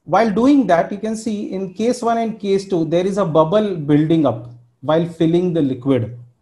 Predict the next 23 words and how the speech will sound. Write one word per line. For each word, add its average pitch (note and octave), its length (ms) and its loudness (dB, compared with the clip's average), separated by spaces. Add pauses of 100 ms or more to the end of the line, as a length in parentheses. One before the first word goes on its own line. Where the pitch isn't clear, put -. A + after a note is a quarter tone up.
Okay, C#3 300 -2
as E3 200 0
I G3+ 60 -2
mentioned, G3 640 -6
the, D#3 520 0
the D#3+ 80 -2
channels F3+ 460 -4
are F#3 80 0
small. C3 560 -6 (320)
The B2+ 120 -8
liquid D#3 460 -2
actually D#3+ 540 -6
takes D#3+ 320 -6
into D3 220 -4
account C#3+ 400 -4
the C#3 100 -4
f-, C#3 460 -6
fluid D3 320 -2
film C#3 200 -2
aspects, C#3 580 -6 (120)
surface C#3+ 420 -6
tension C#3 380 -4
aspects, C3 420 -8